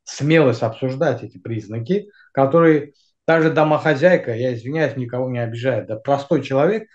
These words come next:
он, э, с, э, с годами больше обращает внимание не на то, что говорят, да, а, и даже не на то, что делают, а на какие-то признаки,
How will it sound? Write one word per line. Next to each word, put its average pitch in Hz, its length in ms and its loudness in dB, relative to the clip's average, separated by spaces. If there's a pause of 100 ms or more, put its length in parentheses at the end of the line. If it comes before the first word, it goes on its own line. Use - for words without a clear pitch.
(280)
он, 170 300 2
э, 151 220 -2
с, - 160 -14 (200)
э, 147 200 2
с 127 140 -6
годами 151 680 0 (340)
больше 156 440 0
обращает 151 580 0
внимание 143 440 -4
не 139 160 -4
на 139 140 -4
то, 233 160 -2
что - 200 -6
говорят, 127 520 -2 (840)
да, 175 260 -4
а, 143 460 -2
и 147 80 -6
даже 147 260 0
не 160 100 -2
на 170 120 -2
то, 180 140 -8
что - 160 -14
делают, 147 500 -6 (460)
а 139 80 -6
на 156 120 0
какие-то 185 420 -4
признаки, 135 840 -4